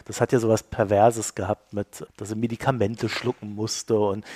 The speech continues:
da habe ich mich an diesen Fall da in Österreich erinnert, wo irgend so ein Typ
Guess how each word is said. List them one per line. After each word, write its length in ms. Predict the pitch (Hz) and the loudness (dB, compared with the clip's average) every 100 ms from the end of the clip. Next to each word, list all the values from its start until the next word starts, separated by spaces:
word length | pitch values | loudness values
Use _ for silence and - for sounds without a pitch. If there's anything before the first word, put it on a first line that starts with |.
| - | -16
da 260 | - 101 101 | -4 2 4
habe 140 | 127 | 4
ich 80 | 131 | 2
mich 180 | 127 123 | 4 2
an 80 | 110 | 2
diesen 300 | 117 113 107 | -2 -2 0
Fall 240 | 117 117 | 6 6
da 120 | 120 | 6
in 80 | 107 | 2
Österreich 520 | 117 120 117 104 104 | -2 -2 2 2 2
erinnert, 360 | 101 101 113 - | -2 -2 -2 -2
wo 100 | 107 | -4
irgend 180 | 110 110 | -4 -6
so 80 | |
ein 120 | 104 101 | -6 -8
Typ 200 | 131 | -10